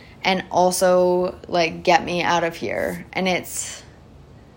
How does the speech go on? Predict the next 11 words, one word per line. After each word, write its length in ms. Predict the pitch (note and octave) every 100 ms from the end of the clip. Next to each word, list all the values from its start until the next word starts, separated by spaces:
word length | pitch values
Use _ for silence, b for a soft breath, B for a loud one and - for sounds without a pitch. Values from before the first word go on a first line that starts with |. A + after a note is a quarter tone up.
| - - - - - - -
that's 400 | F3+ F#3+ G3+ G#3
usually, 320 | G#3 G#3 G3+
like, 220 | F#3+ F3+
the 180 | E3 -
evolution 560 | F3+ F3+ E3+ F3 F#3 F3
within 280 | F3 E3
the 80 | D#3+
relationship. 600 | D#3 D#3 F3+ G3+ A3+ A#3
And 240 | - F3+ F3+
for 160 | F3+
sure, 480 | F3 G3 G3 F#3+ F#3+